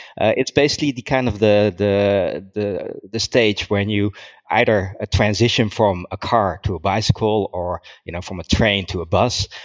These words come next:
or, uh, these kind of stages where, um, where you, uh, where you, uh, kind of, uh, go out on the street and, and, and walk or, or take a bicycle or anywhere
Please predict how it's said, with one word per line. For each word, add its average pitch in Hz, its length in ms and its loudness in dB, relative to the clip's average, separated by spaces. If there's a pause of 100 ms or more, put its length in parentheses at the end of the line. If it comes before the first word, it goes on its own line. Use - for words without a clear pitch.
(260)
or, 127 460 4
uh, 104 320 2
these 104 200 -2
kind 98 160 0
of 98 60 -4
stages 98 520 0
where, 98 460 2
um, 90 420 -4 (760)
where 95 140 2
you, 92 300 0 (200)
uh, 95 220 2
where 92 200 0
you, 92 260 0 (720)
uh, 92 240 2 (160)
kind 113 180 2
of, - 200 -2
uh, 104 60 2
go 101 260 4
out 95 280 4 (120)
on 101 200 0
the 95 60 0
street - 400 0
and, 90 320 -4
and, 92 320 -6
and 82 220 -8
walk 98 300 2
or, 87 320 -4
or 90 100 -4
take 92 220 -4
a 80 40 -8
bicycle 92 440 -2
or 87 280 -6
anywhere 104 560 2